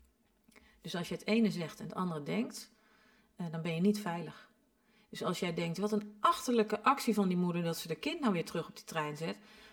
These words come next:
dan zeg je het niet, maar het staat wel op je voorhoofd. En het kind heeft het al lang in de gaten, "Die keurt mijn moeder af, die keurt dus ook mij af."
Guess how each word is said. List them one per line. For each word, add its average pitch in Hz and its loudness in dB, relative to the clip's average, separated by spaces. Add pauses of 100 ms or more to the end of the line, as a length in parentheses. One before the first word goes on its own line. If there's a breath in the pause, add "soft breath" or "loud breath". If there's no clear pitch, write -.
(100)
dan 156 -6
zeg 202 4
je - 2
het - 0
niet, 226 4
maar 156 -6
het - -8
staat 151 -4
wel 208 2
op 262 -4
je 220 2
voorhoofd. 156 -4
En 156 -8
het 156 -12
kind 233 4
heeft 190 0
het - -8
al 170 -2
lang 240 4
in 233 6
de 202 4
gaten, 202 0
"Die 208 2
keurt 208 4
mijn 175 2
moeder 165 0
af, 160 -4
die 208 0
keurt 190 -2
dus 151 -6
ook 190 0
mij 156 -2
af." - -10